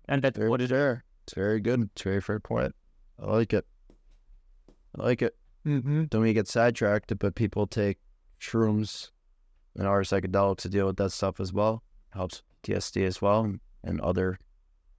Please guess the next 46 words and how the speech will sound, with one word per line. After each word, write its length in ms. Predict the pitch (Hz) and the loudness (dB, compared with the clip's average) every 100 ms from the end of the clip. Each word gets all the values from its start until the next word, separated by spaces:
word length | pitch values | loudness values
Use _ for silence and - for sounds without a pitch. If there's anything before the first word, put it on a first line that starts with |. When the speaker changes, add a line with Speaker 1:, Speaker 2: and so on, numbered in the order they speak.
| _ - | _ -8
Speaker 1:
And 220 | 190 139 | -2 -2
it's 120 | 135 | 2
like, 140 | 160 139 | 2 2
Speaker 2:
stuff 100 | 95 | -2
like 140 | 90 | -4
that. 220 | 104 101 | 0 0
Speaker 1:
and 140 | 156 147 | 0 0
it's 80 | - | 0
like 220 | 151 - - | 0 -2 -4
Speaker 2:
They're 240 | 104 107 | 0 4
all 100 | 107 | 4
natural 420 | 101 101 101 107 | 2 2 0 0
remedies. 540 | 107 123 95 90 - - _ - | 2 2 0 -4 -10 -16 _ -6
Speaker 1:
like 240 | 135 123 | -4 0
you 140 | 143 139 | 0 0
alluded 400 | 131 135 131 - | 0 -2 -2 -4
to 160 | - 143 | -2 2
earlier, 360 | 175 151 127 | 4 4 2
though, 280 | 127 123 123 _ _ _ _ _ _ _ - | 0 0 -2 _ _ _ _ _ _ _ -4
is 220 | 131 120 | -2 2
not 200 | 139 - | 0 2
gonna 120 | 139 | 0
make 220 | 127 127 | 0 0
m-, 160 | 143 147 | -2 -2
as 140 | 143 139 | -2 0
much 220 | 131 - | 0 0
money 400 | 143 160 127 - | 2 2 2 -2
as 180 | - 120 | -6 -2
the 100 | 131 | 0
other 200 | 123 120 | 0 0
drugs, 540 | 117 120 110 - - - _ - | 0 0 0 -4 -20 -20 _ -8
and 180 | 127 123 | -2 -2
it's 160 | 117 135 | 0 0
not 260 | 143 139 | 2 2
as 180 | 127 - | 0 -4
quick 360 | - 151 156 143 | -4 -2 0 0
and 100 | 127 | -2
as 160 | 120 | 0
instant 460 | 143 - - 120 - 131 | 0 -2 -6 -8 -6 -2
as 160 | 123 | 0
the 160 | 123 123 | 2 2
other 180 | 120 120 | 2 0
drugs 360 | 117 123 120 | 0 -2 2
are. 180 | 139 117 | 2 2
So 220 | 113 135 | 0 -4
people, 540 | 120 156 147 143 127 | -4 -4 -4 -4 -6